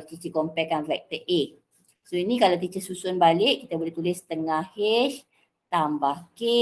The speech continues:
sama dengan satu. Okey, ini kita anggap sebagai equation satu. Okey, second equation kita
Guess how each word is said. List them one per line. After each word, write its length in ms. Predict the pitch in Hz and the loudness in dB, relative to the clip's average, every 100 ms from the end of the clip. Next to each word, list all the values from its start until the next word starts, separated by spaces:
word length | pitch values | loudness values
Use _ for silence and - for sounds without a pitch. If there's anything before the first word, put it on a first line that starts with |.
| 240 240 240 - _ - | 6 4 0 -12 _ -20
sama 400 | - 147 147 151 | -6 -4 -2 -2
dengan 320 | 151 147 156 | -2 -2 -2
satu. 560 | 160 143 139 147 117 - _ _ _ | -2 -4 -4 -10 -12 -14 _ _ _
Okey, 160 | - 127 | -12 -6
ini 120 | 160 170 - | -4 -4 -2
kita 220 | 151 156 | 0 2
anggap 160 | 151 | 0
sebagai 320 | - 143 135 - | 0 -4 -4 -4
equation 500 | - 143 - 151 160 | -6 -8 -4 -4 -4
satu. 400 | 170 127 - 120 - _ _ _ _ _ _ _ _ _ _ _ _ | -4 -6 -6 -12 -12 _ _ _ _ _ _ _ _ _ _ _ _
Okey, 160 | 147 147 | -4 -2
second 420 | 220 233 311 302 | 2 2 2 0
equation 560 | 269 214 196 - 196 254 | 0 0 0 0 -2 -2
kita 260 | 247 240 | -4 -6